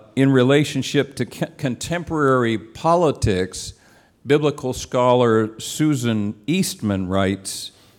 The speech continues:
"Unity is not the way I would describe the current day. In, in fact, mutual recrimination, angry, destructive actions, hate-mongering rather than joy,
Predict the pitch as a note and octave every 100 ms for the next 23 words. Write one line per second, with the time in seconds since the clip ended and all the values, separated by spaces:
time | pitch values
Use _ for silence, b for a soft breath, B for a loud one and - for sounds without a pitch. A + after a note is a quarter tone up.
0 | b b b b _ G2 A#2+ F#3+ G#3+ C3+
1 | - G2+ F#2 B2 - _ _ _ _ _
2 | _ _ _ A#2+ G#2+ A#2+ A#2 A#2+ A#2 A2
3 | G2+ F#2+ E2+ F2+ - - D3+ D3+ A2 F2+
4 | D2+ - - B B B - - A#2 -
5 | C3 A#2+ F#2+ - A2 G2+ F#2 E2 - -
6 | - - - - B B B B B -
7 | A#2+ - - B2+ A#2+ - D#3+ C#3+ C#3 C3+
8 | B2+ B2+ E3+ - D3 C3+ C3 A#2 A#2 -
9 | D3+ B2+ B2 F#3 - B2 A2 D3 - C3+
10 | F3 C#3+ C3 A#2 - C#3 D3 - A#2 F#2+
11 | C#3+ E3 F#3 - A#2 B2 - E3+ G3 -
12 | A#2+ G#2+ A2 A2 A#2 B2+ B2+ C3 C3 B2
13 | A#2+ A2+ G2+ D#3+ G3 B2 A#2+